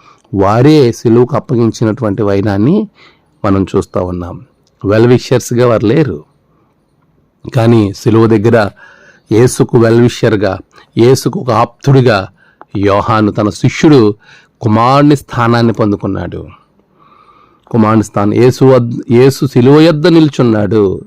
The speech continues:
యేసు తల్లియు తాను ప్రేమించిన ఆ యొక్క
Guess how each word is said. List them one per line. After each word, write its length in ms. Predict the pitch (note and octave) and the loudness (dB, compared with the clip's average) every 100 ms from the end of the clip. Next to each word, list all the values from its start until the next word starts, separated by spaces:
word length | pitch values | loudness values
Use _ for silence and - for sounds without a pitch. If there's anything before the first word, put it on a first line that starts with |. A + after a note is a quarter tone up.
| - | -6
యేసు 340 | G#2+ A2+ - A2+ | 0 0 0 -4
తల్లియు 600 | - A2 A#2 B2+ B2+ A#2+ - _ | 0 2 4 4 2 0 -6 _
తాను 200 | B2 A2+ | -2 0
ప్రేమించిన 760 | G#2+ A#2 B2+ C#3+ C#3 - C#3 A#2 - - - - A2+ | 0 2 4 4 2 2 0 0 -6 -20 -20 -8 -2
ఆ 240 | A2+ A#2 | 0 0
యొక్క 440 | A#2 - B2+ A#2 | -2 -2 0 0